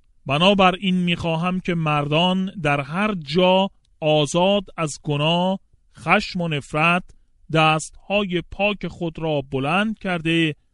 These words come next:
به درگاه خدا دعا کنند.» لازم است که هر یک از ما این موضوع مهم را در دعاهای خود به یاد داشته باشیم. دعای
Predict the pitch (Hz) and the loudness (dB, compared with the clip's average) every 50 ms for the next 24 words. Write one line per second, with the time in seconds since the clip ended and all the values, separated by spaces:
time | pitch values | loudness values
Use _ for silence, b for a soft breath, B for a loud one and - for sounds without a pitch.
0 | _ _ _ - 151 147 147 160 156 156 151 143 139 147 185 220 247 247 226 233 | _ _ _ -4 -2 0 2 2 2 0 0 -4 -4 -4 -2 0 0 0 -2 -2
1 | 233 - 214 208 202 202 202 208 208 208 214 226 - _ _ _ _ _ _ - | -4 -4 -2 0 2 4 4 4 4 2 2 -2 -4 _ _ _ _ _ _ -6
2 | 147 143 156 151 - 170 160 143 123 - - 117 110 110 101 95 90 82 80 - | -2 0 0 2 4 4 4 4 2 0 -4 -6 -6 -6 -6 -8 -12 -14 -18 -20
3 | _ _ _ - 190 208 220 226 196 196 262 254 233 214 190 - - - - 175 | _ _ _ 4 6 8 8 8 8 8 6 6 6 6 4 4 2 0 2 2
4 | 170 160 151 156 - - 151 156 175 170 160 160 160 151 147 165 160 151 143 135 | 4 4 2 0 -2 -6 -4 -2 0 0 2 2 2 0 0 0 0 -2 -2 -2
5 | 131 139 156 151 147 147 139 143 - 170 165 160 156 151 147 147 143 127 131 147 | -4 -4 -2 0 0 0 -2 -2 -2 0 0 0 0 0 0 -2 -2 -2 -2 0
6 | 147 147 143 139 139 139 139 135 131 143 143 139 135 127 135 139 139 135 127 127 | 0 2 0 0 -2 -2 -2 -2 -2 -2 -2 -2 -2 -2 0 2 2 2 0 -2
7 | - - 131 147 147 139 135 117 117 147 139 143 - 147 131 123 120 143 147 143 | -4 -6 -2 0 0 0 0 -2 0 0 0 0 0 -2 -2 -2 0 0 0 0
8 | 139 135 123 - - 143 139 139 135 131 - - - _ - - 143 147 139 131 | 0 0 -2 -2 -4 -2 0 0 0 0 -2 -8 -20 _ -20 -8 -4 -2 0 0
9 | 131 139 127 120 117 - - 120 107 - - - 113 107 113 107 101 - - 113 | 0 0 -2 -2 -4 -4 -4 -6 -4 -4 -6 -6 -6 -6 -6 -8 -8 -8 -10 -10
10 | 104 90 82 78 - _ _ _ _ _ _ _ _ - 131 135 165 170 170 185 | -10 -10 -12 -16 -20 _ _ _ _ _ _ _ _ -6 -2 0 0 2 4 4
11 | 196 214 226 202 190 185 175 175 170 170 170 175 | 4 4 4 4 4 4 6 6 6 4 2 0